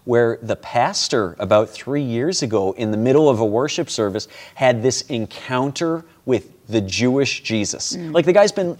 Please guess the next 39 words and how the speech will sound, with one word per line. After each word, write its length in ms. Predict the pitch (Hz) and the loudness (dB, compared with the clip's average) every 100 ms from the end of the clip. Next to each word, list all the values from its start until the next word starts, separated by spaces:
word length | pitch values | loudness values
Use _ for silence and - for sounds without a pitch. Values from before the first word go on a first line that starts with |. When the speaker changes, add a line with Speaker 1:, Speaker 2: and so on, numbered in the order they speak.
| _ | _
Speaker 1:
ministry 580 | 170 156 170 185 - 160 | -6 -2 -2 -2 -2 0
leader 220 | 151 147 | 2 0
for 140 | 127 127 | 0 -4
decades, 720 | 113 190 175 - 98 - - | -4 -8 -6 -4 -6 -6 -8
Speaker 2:
Yeah. 100 | 156 | -4
Speaker 1:
you 80 | 127 | -2
know, 120 | 135 | -2
and 100 | 110 | -2
they 80 | 117 | -2
meet 200 | 160 185 | 2 2
on 120 | 170 | 0
Sundays 640 | 165 160 160 160 156 147 | -2 -4 2 4 6 2
and 120 | 127 123 | -2 -2
they 100 | 123 | 0
do 220 | 160 180 | 0 0
Easter 580 | 170 - 165 160 156 139 | -4 -6 -2 0 0 -2
and, 160 | 120 | -4
you 80 | 127 | -4
know, 200 | 123 117 - - - | -6 -8 -14 -6 4
have 240 | 185 165 | 6 8
the 60 | 175 | 8
butter 300 | 175 175 170 | 8 8 6
lamb 300 | 165 160 156 | 4 2 0
and 80 | |
the 60 | 143 | 0
honey 200 | 160 180 | 0 2
baked 260 | 165 160 160 | 2 0 -2
ham 280 | 156 156 | -4 -2
and 80 | 143 | -2
everything, 460 | 151 165 143 139 131 | 0 0 0 -2 -4
and, 180 | 127 135 | -6 -6
you 60 | |
know, 100 | 123 | -4
everything's 480 | - 147 156 156 117 | -2 0 0 -2 -2
great 260 | 147 156 147 | 2 0 0
in 40 | |
the 80 | 131 | -6
Christian 420 | - 143 - 120 | -6 -8 -6 -6
world. 320 | 139 180 127 | -2 0 -2